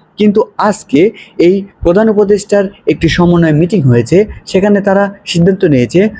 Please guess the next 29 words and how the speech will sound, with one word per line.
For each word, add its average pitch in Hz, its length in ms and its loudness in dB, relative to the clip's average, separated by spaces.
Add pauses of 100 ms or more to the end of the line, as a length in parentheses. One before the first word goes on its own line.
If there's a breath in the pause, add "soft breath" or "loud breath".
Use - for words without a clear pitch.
(140 loud breath)
নতুন 208 260 0
পে 185 180 0
কমিশন 139 400 0
গঠন 113 300 0
করবে। 113 320 0 (180 loud breath)
সেই 175 180 0
নতুন 175 320 0
পে 220 140 0
কমিশন 170 420 0
গঠনে 139 400 0 (240 loud breath)
কার 196 180 -4
কত 185 200 0
টাকা 139 220 0
বেতন 117 320 0
বৃদ্ধি 113 280 0
হচ্ছে 127 320 0 (240 loud breath)
অবশ্যই 185 340 2
সকলের 139 400 -2
জানানো 117 400 0
জরুরি। 110 420 0 (320)
অবশ্যই 143 440 0 (220 soft breath)
ভিডিওতে 165 440 2 (140)
শেষ 135 220 -2
পর্যন্ত 131 280 2
দেখবেন 120 500 0 (240 loud breath)
এবং 160 260 0 (200 loud breath)
আমরা 185 220 2
ভিডিওতে 180 500 0 (260 loud breath)
বিস্তারিতভাবে 180 600 0